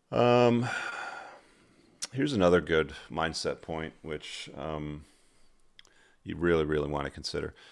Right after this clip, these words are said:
You wanna be addicted to winning and be allergic to losing. I don't remember where I heard this,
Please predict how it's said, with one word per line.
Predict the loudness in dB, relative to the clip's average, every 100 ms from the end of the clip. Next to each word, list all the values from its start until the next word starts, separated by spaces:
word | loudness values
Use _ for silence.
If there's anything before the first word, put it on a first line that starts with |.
| -20 -20 -8
You | 0
wanna | 2 2
be | 4 2
addicted | 4 0 -2 -4
to | -2
winning | 0 -2 -2 -4
and | -6 -6
be | -2
allergic | 0 0 -2 -4 -8
to | -6
losing. | -4 -4 -6 -10 -14 _ -20 -20 _ _ _ _ -20 _ -12 -6
I | -2
don't | -2 -2
remember | -2 0 0
where | 2 0
I |
heard | 0 -4 -6
this, | -10 -14